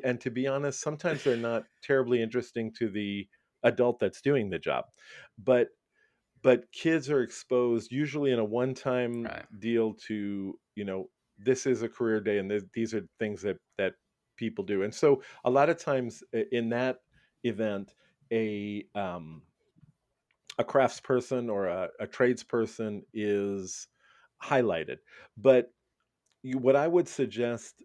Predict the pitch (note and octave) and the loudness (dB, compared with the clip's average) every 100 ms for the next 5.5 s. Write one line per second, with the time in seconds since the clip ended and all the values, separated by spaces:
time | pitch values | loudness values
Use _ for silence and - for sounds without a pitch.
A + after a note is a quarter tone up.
0 | - G#2+ G#2+ G2+ G#2 G#2+ G2+ F2+ A#2 C3+ | -12 -6 -4 -6 -8 -8 -8 -6 -2 0
1 | A2+ G2+ F#2+ - - G#2+ G#2 A#2 A#2 A#2+ | 0 2 0 -2 -6 -4 -2 0 0 0
2 | A#2 A2+ _ - A#2 G2+ A#2 A#2 A#2 A#2 | -2 -4 _ -6 -4 0 0 0 -4 -4
3 | G#2+ G#2 A#2 A#2 G#2 G2+ F#2+ _ - F#2+ | -4 -2 -2 -2 -2 -2 -4 _ -4 -2
4 | F#2+ - F#2+ G#2+ G#2 G2 - - - C3 | -2 -4 -4 -2 0 -2 -6 -8 0 2
5 | C3 A#2+ A2+ A2 G#2+ | 2 2 0 -4 -8